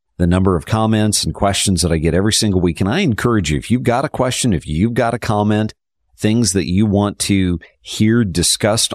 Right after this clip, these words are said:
on our radio show, I encourage you, go to our website, Johnson W I M dot com, as in wealth income management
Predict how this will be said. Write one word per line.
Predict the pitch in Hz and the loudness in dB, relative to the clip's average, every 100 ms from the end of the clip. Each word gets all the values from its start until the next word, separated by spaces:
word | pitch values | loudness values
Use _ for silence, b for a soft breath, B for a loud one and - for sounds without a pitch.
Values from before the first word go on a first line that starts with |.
| - | -2
on | 101 107 | 0 2
our | 82 92 95 | 0 2 2
radio | 87 107 104 71 | 2 2 2 0
show, | - 69 | 0 -2
I | 67 | 0
encourage | 85 80 131 110 | -2 0 -2 0
you, | 92 | 0
go | 82 120 | 2 0
to | 147 170 | 2 0
our | 143 | 2
website, | 104 90 - 76 73 | 2 0 0 -2 -2
Johnson | 67 87 104 139 - 165 170 - _ _ - 80 | -2 -2 0 0 -2 -2 -2 -6 _ _ -14 -2
W | 101 113 120 127 131 143 156 _ | 0 2 0 2 2 0 -4 _
I | 92 92 101 101 107 104 - - | -2 0 2 2 0 -2 -6 -2
M | 92 90 98 95 85 _ - 80 | 0 2 2 0 -2 _ -8 -2
dot | 82 90 - | 0 0 -2
com, | - 73 - | -2 -2 -2
as | 64 156 87 | 0 0 0
in | 78 76 | 0 0
wealth | 98 123 - - | 2 0 -2 -4
income | 110 117 107 107 107 | -2 -2 -2 -2 2
management | 92 87 92 87 92 90 85 | 2 2 2 0 -2 -2 -2